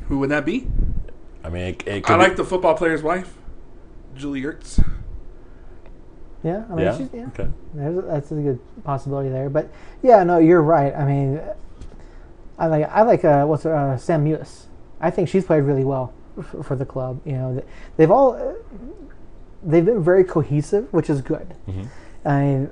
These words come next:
Speaker 3: I think head and sh-, they're head and shoulders above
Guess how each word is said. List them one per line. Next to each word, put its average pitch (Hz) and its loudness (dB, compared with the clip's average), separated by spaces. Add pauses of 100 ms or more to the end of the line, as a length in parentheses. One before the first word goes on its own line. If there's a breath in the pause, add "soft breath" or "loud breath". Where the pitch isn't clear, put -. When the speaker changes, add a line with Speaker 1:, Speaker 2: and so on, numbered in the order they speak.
(440)
Speaker 3:
I 180 -2
think 147 -2 (720)
head 190 0
and 135 -2
sh-, - -16
they're 190 2
head 165 0
and 139 -2
shoulders 160 0
above 135 -2